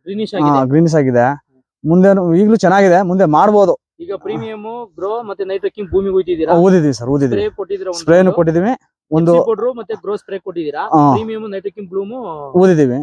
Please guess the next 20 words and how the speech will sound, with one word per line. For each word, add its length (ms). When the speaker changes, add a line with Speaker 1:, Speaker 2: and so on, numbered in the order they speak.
Speaker 1:
ಊದಿದ್ದೀರಾ. 440
Speaker 2:
ಊದಿದೀವಿ. 380
Speaker 1:
ಮತ್ತೆ 160
ಪ್ರೋಮೋ, 480
ಸಿಎನ್, 360
ಜಿಂಕು, 320
Speaker 2:
ಜಿಂಕು 380
ಎಲ್ಲ, 180
Speaker 1:
ಬ್ಲೂಮ್. 340
Speaker 2:
ಆ, 80
ಡ್ರಂಚಿಂಗ್ 360
ಮಾಡಿರೋದು 280
ಸರ್ 120
ಅದು. 80
Speaker 1:
ಬ್ಲೂಮ್ 140
ಡ್ರಂಚಿಂಗ್ 300
ಮಾಡಿದ್ದೀರಾ. 280
Speaker 2:
ಆ, 40
ಡ್ರಂಚಿಂಗ್ 320
ಮಾಡಿರೋದು. 300